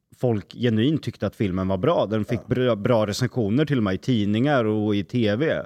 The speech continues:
Speaker 2: Ja.
Speaker 1: Den fick ju snitt på tre komma tre, tror jag, i, i, i recensioner. Och det är ju knappast att D N Kultur sitter och ger mig en trea för att vara schysst, liksom.
Speaker 2: Nej.
Speaker 1: De har
Speaker 2: Nej.
Speaker 1: ju snarare nog velat trycka dit en etta,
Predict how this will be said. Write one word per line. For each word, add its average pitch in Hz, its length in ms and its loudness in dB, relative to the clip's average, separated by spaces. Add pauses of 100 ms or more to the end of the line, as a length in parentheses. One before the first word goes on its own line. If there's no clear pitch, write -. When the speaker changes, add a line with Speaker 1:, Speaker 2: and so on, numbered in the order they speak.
(140)
Speaker 2:
Ja. - 240 -14
Speaker 1:
Den 107 80 -4
fick 127 140 -2
ju 143 60 2
snitt - 420 -4
på 117 80 -4
tre 104 320 0
komma 98 240 -4
tre, 143 340 -2
tror 95 260 -2
jag, 98 160 -2
i, - 20 -2
i, 95 480 -2
i 101 60 -2
recensioner. 107 800 -2 (420)
Och 117 80 -2
det 101 160 0
är 160 60 2
ju 120 120 2
knappast - 560 -2
att 95 140 -6
D 113 200 0
N 101 160 0
Kultur 131 480 -2
sitter 107 320 -4
och 104 80 0
ger 101 200 0
mig 95 180 -2
en 95 80 -4
trea 120 440 0
för 117 160 -4
att 98 240 -4
vara 98 240 -4
schysst, - 380 -2
liksom. 123 300 -4 (300)
Speaker 2:
Nej. 156 120 -14
Speaker 1:
De 123 100 2
har 127 80 2
Speaker 2:
Nej. 123 100 2
Speaker 1:
ju 117 60 0
snarare 123 440 0
nog 107 220 0
velat 123 500 2
trycka 135 260 0
dit 104 280 -2
en 110 100 0
etta, 107 180 -2